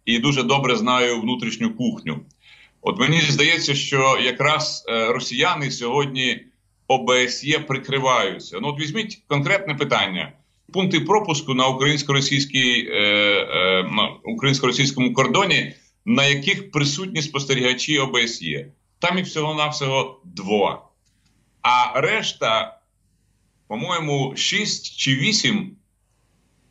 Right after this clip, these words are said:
О Б С Є не спостерігає. І саме через цю решту проходять ешелони з озброєнням, приїжджають, прибувають російські військові,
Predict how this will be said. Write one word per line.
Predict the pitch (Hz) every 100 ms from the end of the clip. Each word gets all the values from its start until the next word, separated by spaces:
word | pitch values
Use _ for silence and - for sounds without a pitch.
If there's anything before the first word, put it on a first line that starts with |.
| _ _ _ _ _
О | - 135
Б | 135
С | 139 143 139
Є | 143 190 185 - _ _ _ _ -
не | 117 131 160 185 -
спостерігає. | - - 156 147 151 139 117 92 80 76 71 _ _ _ _ _ _
І | -
саме | - 165 160
через | 156 165 156 -
цю | - 175
решту | 160 190 202 - - 107 - - _ _
проходять | - 143 208 160 117 - - _ 135
ешелони | 131 135 175 180 127
з | 107
озброєнням, | 107 - 143 160 147 139 131 123 117 _ _ _ _
приїжджають, | - 131 143 147 214 185 123 - - -
прибувають | - 127 147 190 170 127
російські | 131 - 190 - 123
військові, | 107 104 - 170 175 151 143 139 -